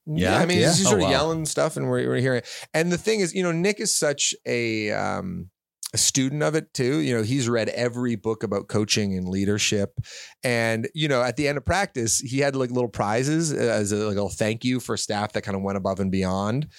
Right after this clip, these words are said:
Speaker 1: uh, like,
Speaker 3: Over
Speaker 1: you
Speaker 3: the
Speaker 1: know,
Speaker 3: holidays.
Speaker 1: over the holidays.
Speaker 3: Yeah.
Speaker 1: And, and you could just see the, the excitement the players had for the staff getting, like, a free pair of shoes or something like that.
Speaker 2: Yeah.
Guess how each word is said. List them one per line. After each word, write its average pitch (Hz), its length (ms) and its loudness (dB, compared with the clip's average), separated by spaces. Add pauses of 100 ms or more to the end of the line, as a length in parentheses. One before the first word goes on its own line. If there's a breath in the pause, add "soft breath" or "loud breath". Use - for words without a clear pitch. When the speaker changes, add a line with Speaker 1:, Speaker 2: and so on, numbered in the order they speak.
(260 loud breath)
Speaker 1:
uh, 101 140 0
like, 98 200 0 (160)
Speaker 3:
Over 117 100 4
Speaker 1:
you 113 60 4
Speaker 3:
the 107 80 4
Speaker 1:
know, 104 60 2
Speaker 3:
holidays. 104 220 2
Speaker 1:
over - 140 4
the - 60 4
holidays. 107 580 4
Speaker 3:
Yeah. - 60 -20 (340 loud breath)
Speaker 1:
And, 147 360 0
and 156 100 2
you 165 80 4
could 156 140 -2
just 180 160 4
see 180 120 2
the, 139 200 -2 (100)
the 143 280 -4
excitement 143 600 2
the 113 120 -4
players 160 540 -2
had 98 340 -2
for 139 300 0
the 117 100 -2
staff 113 500 0
getting, 104 400 0
like, 101 160 -2
a 98 60 -4
free 107 160 -2
pair 92 160 0
of 87 60 -2
shoes 101 200 0
or 117 60 0
something 131 260 0
like 143 80 0
that. 156 160 2
Speaker 2:
Yeah. 101 180 2